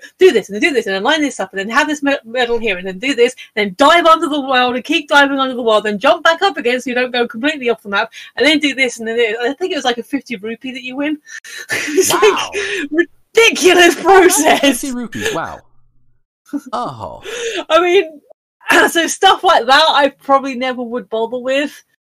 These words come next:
Speaker 1: but, you know, some of the stuff you look at and go, "Oh, that looks like fun."
Speaker 2: Yeah. So, so for the record, I, I, I wanna put this out there because I'm looking at speedrun dot com right now,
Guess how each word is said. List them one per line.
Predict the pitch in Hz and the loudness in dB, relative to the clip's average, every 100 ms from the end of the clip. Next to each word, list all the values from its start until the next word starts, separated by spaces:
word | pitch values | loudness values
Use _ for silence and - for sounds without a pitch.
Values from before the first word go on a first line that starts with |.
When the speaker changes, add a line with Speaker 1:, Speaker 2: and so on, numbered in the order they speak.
| _ - | _ -4
Speaker 1:
but, | 247 247 247 | -2 -2 0
you | |
know, | 269 | 0
some | 254 453 392 | 2 0 0
of | 277 | -6
the | 240 | -6
stuff | - 190 | -6 -6
you | 208 | -4
look | 196 190 | -6 -6
at | 202 | -8
and | |
go, | 208 220 | -8 -8
"Oh, | 440 523 | -6 -2
that | 370 | -4
looks | 185 | -6
like | - | -12
fun." | - - _ - 403 370 427 | -10 -14 _ -8 -6 -6 -6
Speaker 2:
Yeah. | - - 196 - 233 220 _ _ _ | -6 -8 -14 -8 -8 -8 _ _ _
So, | 214 208 196 190 - - _ - - _ | -10 -8 -10 -14 -20 -20 _ -20 -20 _
so | - 190 185 | -10 -10 -10
for | - 320 370 | -10 -10 -10
the | 370 208 | -10 -8
record, | 165 104 - - - - | -8 -10 -16 -18 -18 -10
I, | 127 | -8
I, | 147 | -8
I | 156 180 | -10 -10
wanna | 214 | -12
put | 214 | -12
this | - - | -12 -8
out | 151 - | -8 -8
there | 107 92 - - - - - | -12 -12 -12 -12 -12 -14 -14
because | 139 127 113 107 | -10 -8 -8 -10
I'm | 147 170 - | -12 -12 -14
looking | 180 269 247 | -10 -10 -8
at | 196 | -10
speedrun | - 208 190 175 156 | -10 -12 -8 -8 -8
dot | 147 - | -10 -8
com | 135 117 107 | -10 -10 -10
right | 101 | -12
now, | 92 87 80 | -14 -16 -16